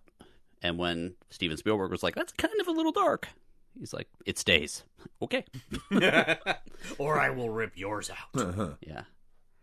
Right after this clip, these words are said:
Speaker 2: Kalima.
Speaker 3: That's interesting. So that, that's a, and you did. I remember when you, you, you told us that. Um, it's, it's like a literal, you know, on-screen literal, um, metaphor, I guess,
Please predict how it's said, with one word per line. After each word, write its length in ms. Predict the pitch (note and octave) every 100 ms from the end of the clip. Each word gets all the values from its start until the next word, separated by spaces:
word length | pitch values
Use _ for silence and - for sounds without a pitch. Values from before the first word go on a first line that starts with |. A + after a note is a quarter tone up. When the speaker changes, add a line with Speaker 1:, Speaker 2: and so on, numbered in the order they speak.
| - -
Speaker 2:
Kalima. 1160 | - - A2+ A#2 G#2 G2+ F#2 F#2 F#2 F#2+ - - - - - -
Speaker 3:
That's 180 | C3+ C3
interesting. 500 | C3+ B2+ A2 G2+ F2+
So 180 | - F#2+
that, 340 | F#2+ G#2 G2+ F#2+
that's 220 | G2 -
a, 140 | F2+ - A2+ - A#2
and 120 | B2+ B2+
you 80 |
did. 200 | B2+ C3+
I 60 | G#2+
remember 320 | A2 A#2 A2
when 140 | G#2 F#2+
you, 240 | F#2 G2
you, 340 | F2 G2 F#2+ F2
you 140 | F2 F2+
told 260 | - F#2+
us 160 | F2 -
that. 220 | E2 D#2 - _ _ _ _
Um, 180 | F#2+ F#2+
it's, 160 | G2+ A2
it's 360 | A2 G#2+ -
like 180 | G#2 G2+
a 240 | G2+ G2 F#2
literal, 760 | G2+ A2 A2+ A2 G#2+ G#2 F#2+ - _ _ _ _ _ _
you 80 | F#2
know, 120 | F2
on-screen 600 | F#2 G#2 G2+ - G2+ F#2
literal, 380 | D#2 D2+ D#2 D#2 _ _ _ _ _ _ _ _ _ -
um, 380 | E2 E2 D#2+ E2
metaphor, 640 | F#2 F2+ - D#2+ E2 D2+
I 40 |
guess, 300 | D2+ D2+ D2